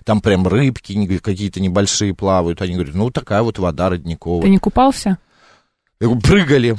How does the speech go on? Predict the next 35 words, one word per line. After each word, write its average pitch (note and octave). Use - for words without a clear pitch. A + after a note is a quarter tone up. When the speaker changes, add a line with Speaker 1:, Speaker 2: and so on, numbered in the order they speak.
Speaker 1:
прыгали". F3
Speaker 2:
Прыгал. A#2+
Speaker 1:
Мы B2+
сходили D#3
в A2+
субботу C3
вечером B2
в -
этот A2
банный A2+
комплекс B2
и A#2
попрыгали. B2+
Единственное D#3+
большая D#3
мое, C3+
большое C#3+
мое C3
ра-, C3
разочарование, D3
что C3+
все-таки B2+
за B2
шесть F3
лет C3+
ценник C#3+
поднимается. A2
Поднимается G#2+
ценник, F3
но D#3
и C3+
хорошо C#3+
с B2+
другой C#3
ш-, -